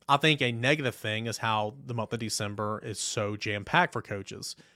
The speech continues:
I think if you move signing day back to February, or if you wanna have an early signing day, you move it up to August, August thirty-first or August first or whatever,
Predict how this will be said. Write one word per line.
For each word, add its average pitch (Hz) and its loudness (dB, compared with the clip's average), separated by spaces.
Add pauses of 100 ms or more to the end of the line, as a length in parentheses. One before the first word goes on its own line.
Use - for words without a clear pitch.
(640)
I 139 6
think 156 4
if 135 0
you 135 2
move 139 4
signing 131 2
day 101 -6 (400)
back 123 4
to 143 0
February, 104 0 (160)
or 135 6
if 131 -6
you 117 0
wanna 131 2
have 127 2
an 120 2
early 117 2
signing 110 0
day, 110 2
you 113 0
move 117 0
it - -8
up 139 2 (1080)
to 127 4
August, 123 4 (160)
August 117 0
thirty-first 117 0
or 110 2
August 110 2
first 113 -2
or 107 -4
whatever, 101 -6